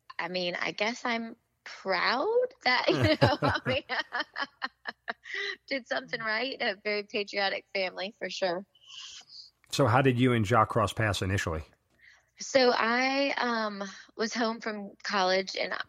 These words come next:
Speaker 1: um, for the summer, and I was a s-, always been a swimmer. And so I was a lifeguard out at the Navy base, um, and then also a, a,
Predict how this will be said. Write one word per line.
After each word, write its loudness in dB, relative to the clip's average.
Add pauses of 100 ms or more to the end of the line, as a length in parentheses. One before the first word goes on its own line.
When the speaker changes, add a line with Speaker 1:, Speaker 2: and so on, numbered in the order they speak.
Speaker 1:
um, 0
for 2
the 0
summer, -2 (240)
and -2
I 2
was 0
a -8
s-, -14 (380)
always 2
been -2
a -4
swimmer. -4 (100)
And -8
so 2
I 0
was -2
a -2
lifeguard 0
out 0
at -2
the -4
Navy -2
base, -2 (680)
um, -2
and -2
then 2
also 0
a, 0
a, -2